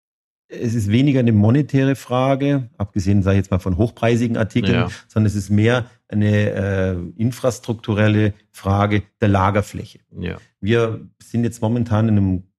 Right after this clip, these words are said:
Speaker 1: großen Projekt. Das Projekt, wir gehen in eine Vollautomatisierung unserer Logistik.
Speaker 2: Mhm.
Speaker 1: Vollautomatisierung heißt, alles das wird vollautomatisiert, was vollautomatisierbar ist. Große Kartons, Paletten und so weiter kann ich natürlich nicht in einen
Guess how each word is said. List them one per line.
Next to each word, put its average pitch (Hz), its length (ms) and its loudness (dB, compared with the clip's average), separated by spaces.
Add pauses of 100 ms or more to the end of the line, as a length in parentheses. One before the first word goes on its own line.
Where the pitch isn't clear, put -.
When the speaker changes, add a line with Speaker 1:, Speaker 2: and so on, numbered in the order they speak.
Speaker 1:
großen 127 320 -2
Projekt. 147 520 -6 (760)
Das 107 160 -6
Projekt, 104 500 -2
wir 101 60 -4
gehen 101 180 0
in 95 140 0
eine 92 420 -2 (1080)
Vollautomatisierung 127 1400 -2
unserer 120 280 0
Logistik. 131 760 -4
Speaker 2:
Mhm. 117 320 -2
Speaker 1:
Vollautomatisierung 107 840 -2
heißt, 98 240 -2
alles 107 260 -2
das 107 240 0
wird 104 120 -6
vollautomatisiert, 104 1080 -2
was 95 380 -6 (320)
vollautomatisierbar 110 1000 0
ist. 104 140 -6
Große 113 380 0
Kartons, 110 600 -2
Paletten 110 580 -2
und 113 120 -2
so 101 100 -4
weiter 110 180 0
kann 101 160 -4
ich 101 80 -2
natürlich 101 320 -4
nicht 131 160 -4
in 123 80 -6
einen 110 240 -2